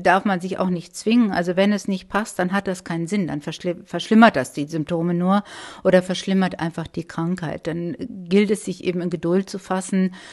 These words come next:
äh, beziehungsweise vielleicht auf alternative Angebote zurückzugreifen, um nicht ganz alleine zu sein, denn das ist ja das Schlimmste bei diesen, bei diesen, äh, Erkrankungen.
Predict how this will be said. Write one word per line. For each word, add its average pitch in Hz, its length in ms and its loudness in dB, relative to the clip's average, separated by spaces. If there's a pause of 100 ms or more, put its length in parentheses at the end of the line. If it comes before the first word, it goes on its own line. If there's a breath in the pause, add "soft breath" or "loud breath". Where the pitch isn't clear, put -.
(380 loud breath)
äh, 175 200 2
beziehungsweise 180 800 0
vielleicht 170 440 -2
auf - 160 -4
alternative 170 760 -2
Angebote 180 720 -4
zurückzugreifen, 180 960 -2
um 175 140 0
nicht 180 180 0
ganz 180 200 0
alleine 196 480 4
zu - 160 -6
sein, 156 340 -2
denn 160 120 -2
das 165 160 -4
ist 165 100 -12
ja 165 100 -4
das 160 140 -6
Schlimmste 202 400 0
bei 151 180 -4
diesen, 156 360 -6
bei 160 120 -6
diesen, 156 440 -6
äh, 165 520 -8
Erkrankungen. 185 800 0